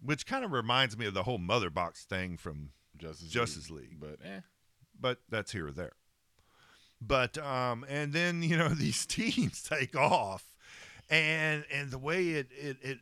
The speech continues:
Speaker 1: it jumps in and out <laughs> and back and forth, because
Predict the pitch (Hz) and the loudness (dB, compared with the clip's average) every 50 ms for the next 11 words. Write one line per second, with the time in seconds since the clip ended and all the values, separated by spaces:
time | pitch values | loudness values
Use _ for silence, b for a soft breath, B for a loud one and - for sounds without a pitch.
0 | _ _ 127 120 104 92 - 139 147 160 143 - - 143 151 151 147 127 117 123 | _ _ -6 -6 -4 -4 -4 -2 -2 -2 -2 -4 -2 -2 -2 0 0 0 2 2
1 | 135 156 156 139 123 113 - - 135 117 98 - 131 139 160 - - 131 104 - | 2 2 2 2 2 2 2 0 -2 -2 2 4 6 6 6 4 0 -6 -6 -6
2 | - - 156 170 151 110 98 - B B B B B B - 175 165 165 196 190 | -6 -2 0 2 2 0 0 -4 B B B B B B -6 -6 -4 -2 -4 -4
3 | 131 - | -4 -8